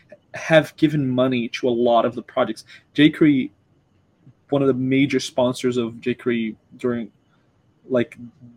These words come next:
the, like, the early days of JavaScript and all of that was, uh, Automattic and through WordPress, and some of that, some of that piece is a big portion of why jQuery was so big.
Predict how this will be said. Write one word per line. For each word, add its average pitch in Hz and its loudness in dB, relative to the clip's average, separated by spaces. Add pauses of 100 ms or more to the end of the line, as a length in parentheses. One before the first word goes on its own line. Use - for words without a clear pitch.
(160)
the, 117 4 (100)
like, 117 0
the 120 0
early 123 4
days 123 4
of 110 -4 (340)
JavaScript 120 -4
and 120 -8
all 113 0
of 107 -8
that 143 4
was, 123 0 (460)
uh, 107 2 (500)
Automattic 131 2
and 123 -8 (100)
through 123 2
WordPress, 120 2
and 127 -4
some 131 -4
of 123 0
that, 117 0 (160)
some - 2
of 131 2
that 127 4
piece 170 0
is 131 0 (340)
a 139 -2
big 147 4
portion 139 0
of 113 -8 (720)
why 123 4
jQuery 123 -2
was 120 -2
so 120 2
big. 127 0